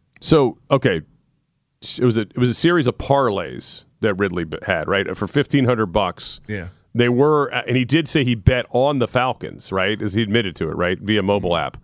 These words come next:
Speaker 2: Mm-hmm.
Speaker 1: So anyway, they, uh, I don't, w-, I wonder, how do they bust him? Did it because he had it, like, at Atlanta Falcons in his Twitter, on his, uh, email? <laughs> On
Speaker 2: I
Speaker 1: his
Speaker 2: heard he
Speaker 1: account?
Speaker 2: wasn't hiding it.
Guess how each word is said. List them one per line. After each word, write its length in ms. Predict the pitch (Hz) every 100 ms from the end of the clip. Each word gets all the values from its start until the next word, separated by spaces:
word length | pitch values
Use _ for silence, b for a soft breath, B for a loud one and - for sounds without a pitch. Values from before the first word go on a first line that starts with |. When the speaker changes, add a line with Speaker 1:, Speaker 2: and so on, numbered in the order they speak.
| B 101
Speaker 2:
Mm-hmm. 120 | 107 120 -
Speaker 1:
So 320 | - 101 87
anyway, 360 | 98 82 71 -
they, 440 | 98 95 92 90
uh, 280 | 85 78 73 - _ _ _ _ _ _ -
I 80 | 117
don't, 180 | 139 -
w-, 160 | 123 123
I 60 | 139
wonder, 320 | 175 254 247
how 220 | - 294
do 80 | 403
they 100 | 220
bust 380 | 120 147 139 -
him? 100 | 90
Did 160 | 113
it 100 | 117
because 260 | 127 123 143
he 100 | 143
had 160 | 139 131
it, 100 | 123
like, 240 | 117 107
at 180 | 127 131
Atlanta 300 | 123 127 120
Falcons 560 | 127 131 - 139 131
in 140 | - 117
his 100 | 110
Twitter, 420 | - 139 143 -
on 120 | 120
his, 160 | 117 110
uh, 140 | 113 110
email? 340 | 135 139 143 -
<laughs> 720 | - - - _ _ _ -
On 60 | 160
Speaker 2:
I 40 |
Speaker 1:
his 20 | 175
Speaker 2:
heard 100 | 233
he 60 | 202
Speaker 1:
account? 100 | 185
Speaker 2:
wasn't 160 | 170
hiding 440 | 147 180 143 90 64
it. 280 | - -